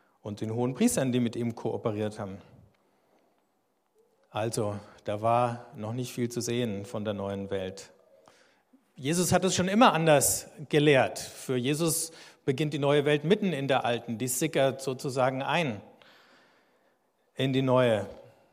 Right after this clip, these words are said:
Und es gibt nicht die große Krise, wenn die neue Welt die alte Welt über den Haufen wirft und ablöst, sondern die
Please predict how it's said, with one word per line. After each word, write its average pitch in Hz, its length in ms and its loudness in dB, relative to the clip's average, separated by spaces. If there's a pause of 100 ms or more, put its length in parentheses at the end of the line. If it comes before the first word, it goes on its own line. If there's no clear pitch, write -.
(360)
Und 127 280 -2
es 120 160 -6
gibt 139 160 -6
nicht 139 160 -6
die 120 320 -2 (300)
große 156 400 4
Krise, 147 640 2 (320)
wenn 135 420 -4
die 139 80 -2
neue 135 320 2
Welt 135 220 0
die 127 120 -6
alte 123 300 0
Welt 123 240 4
über 131 200 0
den 120 180 -2
Haufen 151 360 2
wirft 151 320 2
und 127 120 -4
ablöst, 170 600 -2
sondern 143 340 0
die 135 200 -4